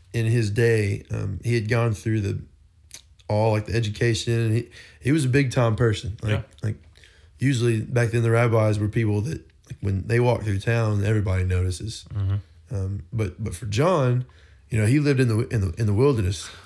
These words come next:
Speaker 1: and he had a huge following too.
Speaker 2: Yeah.
Speaker 1: Like, he made the important people from town come out to see who he was.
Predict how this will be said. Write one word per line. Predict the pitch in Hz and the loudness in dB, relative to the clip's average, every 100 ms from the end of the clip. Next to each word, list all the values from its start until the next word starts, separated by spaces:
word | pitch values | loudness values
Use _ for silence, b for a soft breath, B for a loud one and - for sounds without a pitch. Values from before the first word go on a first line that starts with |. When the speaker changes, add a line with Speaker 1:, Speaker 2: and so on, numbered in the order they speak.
| - | -6
Speaker 1:
and | 113 | 0
he | 139 | 2
had | 165 143 | 2 2
a | 101 | 0
huge | 85 170 127 | -2 -2 -4
following | - 127 147 107 87 | -2 -2 0 0 -2
too. | 85 123 | -2 -2
Speaker 2:
Yeah. | 104 90 | -2 -4
Speaker 1:
Like, | 110 104 - B B B B | -2 -2 -4 B B B B
he | - 151 | -2 0
made | 160 143 | 2 2
the | 131 | 2
important | 117 - 143 127 | 2 2 2 4
people | 127 107 | 2 2
from | 98 98 | 0 -2
town | - 131 120 101 | 2 2 2 0
come | - 127 | 0 2
out | 120 113 - | 2 0 -4
to | - | -6
see | 101 120 | -4 -2
who | 113 120 | 2 4
he | 110 104 | 4 4
was. | 104 95 85 - | 4 2 0 -6